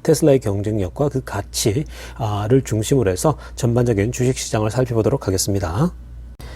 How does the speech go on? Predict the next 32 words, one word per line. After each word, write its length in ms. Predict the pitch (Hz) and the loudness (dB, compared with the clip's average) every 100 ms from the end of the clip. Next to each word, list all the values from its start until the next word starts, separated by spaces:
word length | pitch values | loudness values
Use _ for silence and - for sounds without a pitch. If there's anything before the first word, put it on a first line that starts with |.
| - - - - | -14 -14 -14 -8
자, 240 | - - 135 | 0 4 6
우리 160 | 131 | 6
본론 360 | 131 147 175 190 | 6 6 6 6
들어가기 280 | 160 160 151 | 4 2 2
전에 560 | 131 117 120 120 104 98 | 0 0 0 0 -2 -4
전체적인 540 | - 120 139 143 151 | -2 0 0 2 2
미국 260 | 127 147 156 | 4 4 4
주식 260 | 156 139 147 | -2 -4 -4
시장의 420 | - 139 135 117 | -2 0 2 0
흐름들을 540 | - 151 170 160 143 | 2 4 4 6 4
한번 220 | 117 113 | 4 0
살펴보고 880 | 117 - 160 - 143 - 151 107 151 | -2 0 -2 0 0 2 4 4 4
그 160 | - 123 | 0 -6
정리를 400 | - 110 117 147 | -2 0 2 2
해보고 220 | 123 139 | 2 2
가겠습니다. 720 | 139 95 107 117 110 95 107 175 - - - | 0 -2 -2 -2 0 -2 -2 -4 -8 -14 -10
자, 280 | - 120 104 | 0 2 4
보시는 260 | - 139 185 | 4 4 6
것처럼요, 360 | 175 139 120 113 | 4 2 2 2
빅테크 460 | 143 151 175 - | 0 0 0 2
중심으로 440 | 180 135 - 143 127 | 2 2 0 0 2
한번 120 | 117 | 0
살펴보게 500 | - 160 - 151 143 | -2 -4 0 0 2
되면 420 | 117 104 95 143 - - - | 0 0 0 -2 -6 -14 -4
오늘 540 | - 135 156 151 151 139 | 4 6 8 6 4 2
전체적으로 480 | - 117 143 165 147 | -2 -2 0 0 0
조정을 460 | - 147 180 175 160 | 4 4 6 2 0
살짝씩 680 | - - 135 - 156 156 | -4 -4 -2 0 -2 -2
다 140 | - 127 | 0 -2
받고 400 | - 127 - 135 | -2 -4 2 4
있습니다. 600 | 107 - 135 123 92 139 | 4 0 0 0 0 -2
마이크로소프트, 680 | 120 113 - 135 - - | 0 0 0 0 0 -4